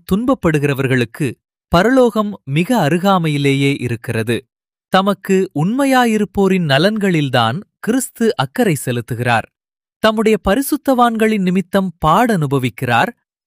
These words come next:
அவரால் தெரிந்து கொள்ளப்பட்டவர்களை தொடுகிற எவனும் அவரை தொடுகிறான். சரீரப்பிரகாரமாக நேரிடும் ஆபத்திலோ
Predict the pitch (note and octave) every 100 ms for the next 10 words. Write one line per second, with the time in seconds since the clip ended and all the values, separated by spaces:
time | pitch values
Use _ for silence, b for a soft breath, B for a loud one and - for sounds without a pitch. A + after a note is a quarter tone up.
0 | _ E3 G3 G3+ G3+ F#3+ F3 B3 D4 D4
1 | B3 A3+ - G3 G3+ F#3+ F#3 F3+ - E3
2 | G3 G3+ F#3+ C3+ B2 F3 F#3+ B2 F3 -
3 | _ B2 B2+ B2 A#2 B2 A#2+ A#2 A2+ G#2+
4 | G2 _ _ _ _ _ - - F#3+ C4+
5 | C4+ - A3 F#3+ G3 F#3+ F#3 F3+ F3+ D#3+
6 | E3+ F3 E3 D#3+ - A#2+ D#3 F3 - C3
7 | A2